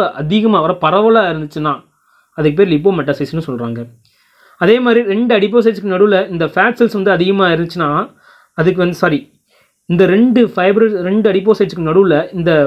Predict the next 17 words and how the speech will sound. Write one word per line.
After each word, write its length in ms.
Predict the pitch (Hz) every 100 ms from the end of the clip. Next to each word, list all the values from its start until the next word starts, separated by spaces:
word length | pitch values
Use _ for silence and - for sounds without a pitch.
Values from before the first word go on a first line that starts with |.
| 135
ஃபைப்ரஸ் 460 | - 185 220 233
டிஷ்யூ 200 | 202 -
வந்து 280 | 165 165 175
அதிகமா 420 | 147 185 208 196
இருந்துச்சுன்னா 520 | 147 151 170 165 135 151 233 _ _ _ -
அதுக்கு 220 | 156 160
பேரு 140 | 175 202
ஃபைப்ரோலிப்போமானும், 920 | 147 170 208 180 151 151 143 131 180 220 _ - _
அதுல 160 | 170 175 175
வாஸ்குலர் 400 | 165 208 220 254
சேனல் 200 | 226 196
அதிகமா 420 | 160 185 208 196 170
இருந்துச்சுன்னா 480 | 156 170 170 147 143 233 _
அதுக்கு 260 | - 147 156
பேரு 140 | 170 190 135
ஆஞ்சியோலிப்போமானும் 760 | 156 185 202 160 135 135 185
பேரு. 200 | 143 117